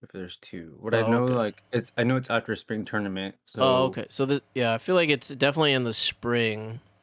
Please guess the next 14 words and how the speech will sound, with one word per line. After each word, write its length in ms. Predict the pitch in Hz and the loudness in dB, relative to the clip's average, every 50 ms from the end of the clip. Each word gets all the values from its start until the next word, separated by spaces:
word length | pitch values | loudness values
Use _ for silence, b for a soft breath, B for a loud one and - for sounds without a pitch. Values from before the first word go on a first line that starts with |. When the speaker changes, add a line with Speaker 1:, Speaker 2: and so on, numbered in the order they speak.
| _ _ _ - | _ _ _ -10
Speaker 1:
It's 80 | 117 127 | -4 -2
Speaker 2:
Like 120 | 143 139 | 0 2
Speaker 1:
either 100 | 147 135 | 2 0
the 120 | 113 120 117 | 0 -2 -4
spring 420 | - - - 120 117 120 120 123 | -6 -4 -2 0 0 2 2 0
or, 220 | 117 110 107 107 | 2 2 2 2
like, 180 | 104 104 104 - | 2 2 0 0
at 120 | 104 - | -4 -8
the 60 | - 92 | -8 -8
start 260 | - - 104 104 101 | -4 -2 -2 0 0
of 60 | 95 | -2
the 60 | 98 | -6
summer. 500 | - - - 101 98 98 95 98 101 101 - _ _ _ _ _ _ _ _ _ _ _ _ _ _ _ _ _ _ _ - | -8 -8 -6 -4 -4 -2 -2 -4 -4 -6 -12 _ _ _ _ _ _ _ _ _ _ _ _ _ _ _ _ _ _ _ -8
Speaker 2:
Yeah. 460 | 123 120 113 113 110 110 110 120 | -6 -6 -4 -6 -6 -8 -10 -12